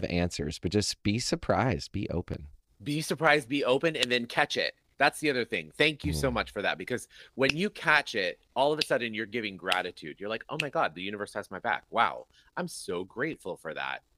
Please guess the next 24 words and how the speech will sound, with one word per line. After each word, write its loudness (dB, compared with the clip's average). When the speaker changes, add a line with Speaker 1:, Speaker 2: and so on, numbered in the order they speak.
Speaker 2:
In 0
every 6
second -4
that -8
you -10
turn, -8
"Oh -4
my -2
God, 2
I'm -4
so -6
grateful -8
for -14
that. -10
Wow. -6
Oh -6
my -2
God, -2
Speaker 1:
Mm. -8
Speaker 2:
I'm -14
so -6
grateful -14
for -18
that." -18